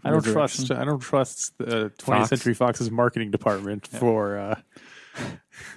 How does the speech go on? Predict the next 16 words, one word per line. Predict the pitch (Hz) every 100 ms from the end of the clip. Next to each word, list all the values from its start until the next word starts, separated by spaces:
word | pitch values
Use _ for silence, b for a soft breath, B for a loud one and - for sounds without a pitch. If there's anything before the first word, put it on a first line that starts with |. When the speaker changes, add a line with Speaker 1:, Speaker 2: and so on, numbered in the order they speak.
| 117 -
Speaker 1:
anyway, | 135 120 101 -
we'll | 135
sit | - 135
on | 113
that | 104 95
for | -
now. | 98 90
If | 107
Speaker 2:
Yeah. | 151
Speaker 1:
anyone | 175 175
knows | 156 147 139
whether | 127 117
four | - 131 123
is | 123
a | 117
quadrilogy. | - - 127 120 113 131 127 113 110 107 -